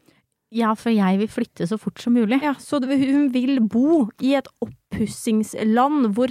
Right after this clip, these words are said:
Speaker 2: ting skal settes opp, og vegger skal males, og alt mulig sånn der, så vil hun også sove der når vi har en nice ass leilighet.
Speaker 1: Jeg liker at du kaller dette oppussingsland.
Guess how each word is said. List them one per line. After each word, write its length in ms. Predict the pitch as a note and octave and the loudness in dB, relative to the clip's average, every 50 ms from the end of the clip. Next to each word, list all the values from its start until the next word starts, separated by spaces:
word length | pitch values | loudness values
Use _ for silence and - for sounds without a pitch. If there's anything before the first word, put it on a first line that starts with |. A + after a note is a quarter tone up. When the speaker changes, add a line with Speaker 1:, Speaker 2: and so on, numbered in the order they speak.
| - _ | -4 _
Speaker 2:
ting 300 | - - B3+ B3+ C4 C4+ | -8 -4 -2 0 0 0
skal 220 | - - - C#4+ - | -2 -4 -8 -10 -10
settes 540 | - - D4+ C4 - _ _ G#3+ G#3 - - | -8 -6 -8 -8 -8 _ _ -6 -4 -2 -2
opp, 140 | C4+ C4+ - - | -2 -2 -2 -2
og 160 | C4+ C#4 C4 | -2 -2 0
vegger 380 | C#4+ C#4+ B3 G3+ F#3+ G3+ G3+ | 0 -2 -2 -2 -2 -4 -4
skal 240 | - - - C#4 C#4+ C#4+ | -6 -6 -4 -2 0 2
males, 540 | D4 C#4+ B3+ A3 G#3+ A#3+ C#4+ D4 C4 - - - - - - - - _ | 2 2 4 4 2 2 2 0 -2 -4 -12 -20 -20 -20 -20 -20 -10 _
og 160 | - D4 D4+ - | 0 2 2 2
alt 260 | C4 C4+ C#4 C4 - | 2 2 0 0 0
mulig 220 | C4 B3+ B3 A#3+ A#3+ | 0 0 2 2 2
sånn 140 | C4 C#4 | 0 0
der, 100 | C#4+ C#4 | 0 -2
så 80 | - C#4 | -2 0
vil 160 | C4 C4 B3+ | 0 2 2
hun 140 | C#4 B3+ - | 2 0 -2
også 240 | A3+ - - C#4+ C4+ | -4 -4 -4 -6 -6
sove 380 | - - D4 B3+ G#3 F#3 F#3 G3 | -6 -4 -2 -2 0 -2 -2 -2
der 160 | B3+ D4 C#4+ | -2 -2 -2
når 220 | - C4+ C#4+ C#4 D4 | -2 -4 -2 -2 -4
vi 60 | B3 | -4
har 260 | - G#3+ G#3 A3 B3 - - | -2 -2 0 0 -2 -2 -2
en 140 | B3+ C4 C4 - - | -2 -4 -4 -4 0
nice 800 | A#3 A3+ G#3+ G#3+ G#3+ A3 A#3+ A#3+ C4+ D4+ D4+ D4+ - - - - - A3+ | 2 4 6 6 6 4 4 4 2 2 0 0 -4 -10 -12 -6 -2 0
ass 320 | A3+ A3+ A#3+ A#3+ - - - - B3+ | 0 0 0 -2 -4 -10 -10 -6 -2
leilighet. 560 | C4+ C4 A3+ G3+ G#3 A3 B3+ - - - - _ _ _ _ _ _ _ _ _ _ _ _ _ _ _ _ - A#3 | -2 0 0 0 -2 -2 -4 -6 -12 -18 -20 _ _ _ _ _ _ _ _ _ _ _ _ _ _ _ _ -4 -2
Speaker 1:
Jeg 160 | B3 A#3+ A#3+ | 0 2 2
liker 320 | A3 F#3+ - - - B3 | 2 0 0 -2 -4 -4
at 80 | B3 - | -2 -2
du 60 | B3 - | -4 -4
kaller 300 | - A3+ G3+ G3+ G3+ G#3+ | -2 -2 0 0 0 -2
dette 160 | - G3 - | -4 -4 -4
oppussingsland. 960 | G#3 - - - F3+ E3+ - G3+ G3 F3+ - F#3+ G3 A3+ C4 D#4 D#4+ A3 E3+ | -6 -6 -6 -6 -6 -6 -4 -4 -4 -4 -4 -2 0 2 2 2 2 2 0